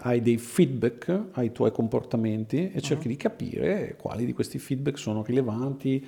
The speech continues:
Speaker 1: quali, eh, quali meno. Quello che la mia intuizione di fondo è che il quantified self sarà molto meno importante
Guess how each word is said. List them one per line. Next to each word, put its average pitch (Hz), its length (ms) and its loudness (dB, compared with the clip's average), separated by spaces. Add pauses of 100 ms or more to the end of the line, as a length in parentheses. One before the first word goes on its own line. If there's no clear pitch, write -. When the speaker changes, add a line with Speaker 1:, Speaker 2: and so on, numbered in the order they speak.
(300)
Speaker 1:
quali, 120 640 6
eh, - 300 -4
quali 117 320 6
meno. 113 400 -2 (380)
Quello 202 240 10
che 156 540 2 (100)
la 131 100 -2
mia 147 220 4
intuizione 151 800 2
di 135 80 0
fondo 160 920 0
è 127 240 -2
che - 140 -2
il 135 180 4
quantified 135 640 0
self 147 500 0
sarà 123 260 -2
molto 151 400 2
meno 139 320 2
importante 120 1040 -2